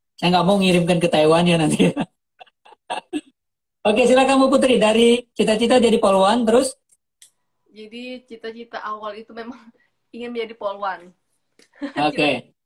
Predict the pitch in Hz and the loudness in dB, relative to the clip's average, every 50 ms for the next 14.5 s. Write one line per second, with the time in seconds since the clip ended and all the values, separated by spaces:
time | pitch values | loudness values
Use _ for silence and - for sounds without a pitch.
0 | _ _ _ _ _ - 190 - - 185 185 185 196 196 190 190 _ _ _ _ | _ _ _ _ _ -20 -20 -20 -16 -16 -14 -12 -12 -14 -14 -16 _ _ _ _
1 | _ _ _ _ _ _ _ 247 254 - 254 233 233 233 214 220 233 - 226 214 | _ _ _ _ _ _ _ -18 -16 -16 -14 -12 -12 -10 -10 -10 -10 -10 -10 -10
2 | 294 277 254 - _ _ _ _ - 254 269 277 277 285 285 _ 240 233 226 226 | -12 -14 -14 -16 _ _ _ _ -20 -14 -12 -12 -12 -12 -12 _ -10 -10 -10 -10
3 | 233 240 233 233 226 - _ _ _ _ _ _ _ _ 240 247 262 269 277 - | -12 -14 -16 -16 -18 -20 _ _ _ _ _ _ _ _ -20 -18 -16 -16 -18 -18
4 | _ _ 240 226 226 226 233 233 226 226 214 185 208 208 208 208 208 208 208 202 | _ _ -14 -12 -12 -14 -16 -16 -16 -16 -14 -14 -14 -14 -14 -14 -14 -14 -14 -14
5 | 202 202 202 202 202 208 214 220 _ _ _ _ _ 208 208 - 220 226 214 208 | -14 -14 -16 -16 -18 -20 -20 -20 _ _ _ _ _ -20 -18 -18 -16 -16 -16 -16
6 | 208 208 220 220 220 220 220 _ 220 214 208 208 214 214 208 196 - - 208 202 | -16 -16 -16 -16 -18 -18 -20 _ -18 -18 -16 -16 -16 -18 -20 -20 -18 -16 -14 -14
7 | 202 208 226 233 247 233 - - 214 202 208 208 - 214 214 214 214 _ _ 202 | -14 -14 -14 -16 -18 -20 -18 -16 -16 -14 -14 -16 -16 -18 -18 -18 -20 _ _ -18
8 | 185 185 185 180 175 185 190 196 220 - 233 226 - 240 226 226 226 233 233 190 | -16 -16 -16 -20 -20 -20 -20 -20 -18 -16 -16 -16 -16 -14 -14 -14 -14 -12 -14 -16
9 | 190 - - _ _ 214 226 220 233 233 - - 214 208 220 214 214 - 285 302 | -16 -18 -20 _ _ -14 -12 -12 -12 -12 -14 -14 -16 -12 -10 -10 -10 -10 -12 -12
10 | 285 233 220 185 180 220 285 - _ _ _ _ _ _ _ - - 233 247 262 | -10 -8 -8 -6 -6 -8 -10 -12 _ _ _ _ _ _ _ -18 -16 -12 -12 -12
11 | 269 269 262 _ _ _ _ _ 226 226 214 165 165 160 254 262 277 277 277 - | -12 -14 -16 _ _ _ _ _ -12 -6 -4 -4 -4 -4 -4 -6 -8 -10 -14 -14
12 | - 240 - - - - 214 226 226 226 240 247 254 254 254 _ - 226 226 226 | -12 -12 -12 -12 -14 -12 -10 -10 -10 -10 -10 -12 -12 -12 -14 _ -10 -8 -8 -8
13 | 240 240 226 220 220 220 233 220 220 214 226 226 - 262 254 247 247 - - 240 | -10 -12 -14 -16 -16 -18 -16 -16 -14 -14 -14 -14 -14 -16 -16 -16 -18 -18 -18 -16
14 | 233 233 226 226 233 247 247 - 247 | -16 -14 -14 -14 -16 -16 -18 -18 -20